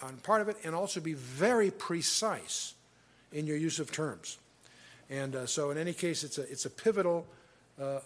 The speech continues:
underpinning, if you will, of, of, uh, uh, any serious study of, uh, Bible prophecy.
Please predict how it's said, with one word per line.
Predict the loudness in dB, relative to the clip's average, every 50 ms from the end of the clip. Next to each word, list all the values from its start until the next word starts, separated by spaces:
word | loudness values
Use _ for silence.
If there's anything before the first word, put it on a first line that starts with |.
| -2
underpinning, | 0 2 4 4 2 2 0 -2 -2 0 0 0 -2 -4
if | -4 -4 -4
you | -4 -4
will, | -2 -2 -2 -4 -6 -10 -14 -20 -20 -20 -20 -18 -10
of, | -6 -4 -4 -4 -4 -8 -8 -6
of, | -4 -4 -2 -2 -4
uh, | -4 -6 -6 -8 -6 -6
uh, | -6 -4 0 0
any | 0 2 2
serious | 2 0 2 4 4 4 4 4 2
study | -2 0 0 0 0 0 -2 -8 -10 -14 -20 -20 -20 -20 -20 _ -6
of, | -4 -2 -2 -2 -4 -6
uh, | -8
Bible | -4 0 2 2 2 0
prophecy. | 0 -2 0 0 0 -2 -4 -6 -8 -10